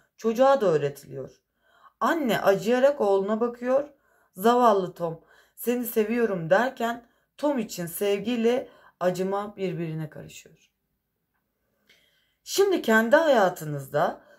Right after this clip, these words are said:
suçlamanın ne kadar yer kapladığını ve onu hayatınızdan nasıl çıkarabileceğinizi daha iyi anlamak için biraz zaman ayırıp yan sayfadaki anketi doldurun.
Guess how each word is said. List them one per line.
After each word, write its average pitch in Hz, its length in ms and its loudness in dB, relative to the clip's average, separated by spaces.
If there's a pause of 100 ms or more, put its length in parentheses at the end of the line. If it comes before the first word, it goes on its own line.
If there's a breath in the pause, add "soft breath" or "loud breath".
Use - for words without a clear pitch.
(120 loud breath)
suçlamanın 254 800 0
ne 214 120 0
kadar 262 280 0
yer 170 300 0
kapladığını 131 840 -6 (360 loud breath)
ve 240 200 2
onu 214 360 0
hayatınızdan 214 840 0
nasıl 220 340 -6
çıkarabileceğinizi 156 1120 -6
daha 202 280 -2
iyi 180 180 -2
anlamak 151 400 -6
için 214 320 -14 (380 soft breath)
biraz 214 400 2
zaman 196 260 2
ayırıp 208 440 -4 (320 soft breath)
yan 233 220 -2
sayfadaki 165 680 -6
anketi 160 500 -10
doldurun. - 440 -10